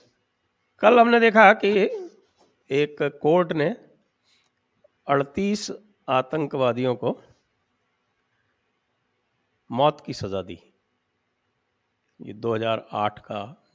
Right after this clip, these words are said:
जुलाई दो हज़ार आठ का, छब्बीस जुलाई दो हज़ार आठ का अहमदाबाद बॉम्ब ब्लास्ट का केस था, उसमें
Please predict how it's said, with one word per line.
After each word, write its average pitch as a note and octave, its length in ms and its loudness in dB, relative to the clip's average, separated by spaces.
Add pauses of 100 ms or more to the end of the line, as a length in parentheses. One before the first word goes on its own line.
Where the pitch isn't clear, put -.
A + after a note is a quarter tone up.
(500)
जुलाई G#2 500 -8 (140)
दो G#2 220 -10
हज़ार G2+ 240 -10
आठ G#2 280 -14
का, - 160 -20
छब्बीस A#2 400 -12
जुलाई G#2 220 -12
दो G2+ 200 -10
हज़ार G2 200 -8
आठ G2 200 -10
का - 120 -14
अहमदाबाद G2 420 -6
बॉम्ब G2+ 260 -8
ब्लास्ट G#2 260 -8
का G2+ 80 -14
केस D#3+ 340 -12
था, E3 60 -4
उसमें D#3 280 -6